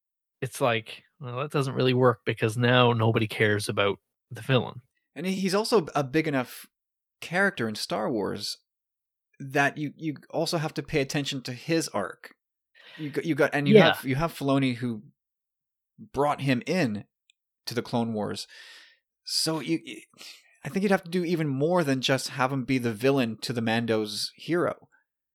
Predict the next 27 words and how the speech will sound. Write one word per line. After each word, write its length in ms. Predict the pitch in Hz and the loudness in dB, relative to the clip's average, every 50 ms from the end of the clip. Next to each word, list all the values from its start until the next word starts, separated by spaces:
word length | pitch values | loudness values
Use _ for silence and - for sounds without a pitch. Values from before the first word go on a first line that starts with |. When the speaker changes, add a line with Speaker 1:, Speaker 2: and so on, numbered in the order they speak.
| _ _ _ _ - | _ _ _ _ 6
Speaker 1:
Well, 140 | 151 160 | 8 10
it's 240 | 170 165 156 - - | 10 10 8 6 6
one 100 | 196 208 | 6 8
of 60 | 208 | 10
those 240 | 185 175 156 - - | 10 10 8 8 6
things 340 | - 170 160 147 139 123 - | 6 6 6 6 4 2 2
where 420 | 131 127 127 123 117 113 117 - - - - | 4 6 8 8 8 8 6 4 0 -6 -12
he's, 640 | - - - 180 180 180 175 165 151 131 - - - _ _ _ _ _ _ _ _ _ _ _ _ _ _ _ _ _ _ _ _ _ _ | -8 -2 2 4 6 6 6 4 4 2 -2 -6 -10 _ _ _ _ _ _ _ _ _ _ _ _ _ _ _ _ _ _ _ _ _ _
you 80 | - 143 | 2 4
know, 140 | 139 131 123 | 4 4 4
he's 240 | - - 156 147 135 | 4 4 4 4 4
a 80 | 139 | 4
bigger 320 | 120 117 170 170 170 175 147 | 6 6 6 6 6 4 4
fish 500 | - - - 165 151 127 - - - - - _ _ _ _ _ _ _ _ _ _ _ _ _ _ _ _ _ _ _ _ _ _ _ _ _ _ _ _ - | 4 2 4 4 6 6 4 0 -4 -6 -8 _ _ _ _ _ _ _ _ _ _ _ _ _ _ _ _ _ _ _ _ _ _ _ _ _ _ _ _ -2
in, 300 | 135 117 117 120 110 - _ _ _ _ _ | -2 0 0 -2 -4 -8 _ _ _ _ _
you 140 | - 139 127 | -2 -2 0
know, 180 | 113 107 113 - - | 0 -2 -2 -4 -2
in 180 | 135 123 120 | -2 -2 -2
Star 280 | 113 - - 139 135 131 | 0 4 6 6 8 6
Wars 240 | 117 120 113 - - | 4 2 -2 0 4
fandom 560 | - 151 151 151 147 135 120 107 104 110 117 | 6 6 8 8 6 6 4 0 -4 -2 2
than 140 | - 123 127 | 2 4 4
he 260 | 120 117 131 131 123 | 4 2 4 4 4
is 180 | 117 113 113 - | 4 2 0 -2
in 160 | - 131 120 113 | -2 -2 -2 -2
the 100 | 110 101 | -2 -4
story. 540 | - - 139 131 117 - 55 - - - | -2 0 0 0 0 -2 -4 -6 -10 -14